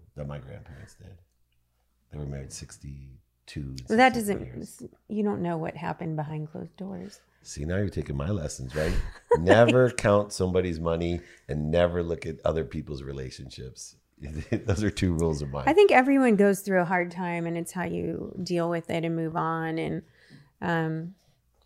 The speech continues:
Speaker 2: and, and I think there is a lot of love there, so you can work on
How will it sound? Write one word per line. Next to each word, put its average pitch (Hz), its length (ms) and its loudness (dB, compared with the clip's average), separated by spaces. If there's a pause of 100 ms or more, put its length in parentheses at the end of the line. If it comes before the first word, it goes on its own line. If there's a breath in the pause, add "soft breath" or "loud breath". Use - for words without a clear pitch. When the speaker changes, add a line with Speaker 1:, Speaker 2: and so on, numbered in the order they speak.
Speaker 2:
and, 214 260 -6
and 196 340 -4
I 190 140 -2
think 196 200 -4
there 185 120 2
is 190 100 0
a 185 60 -4
lot 175 180 0
of 160 80 -2
love 165 240 -2
there, 160 260 -2
so 165 160 -8
you 165 160 -4
can 165 160 -6
work 160 280 -8
on 165 340 -10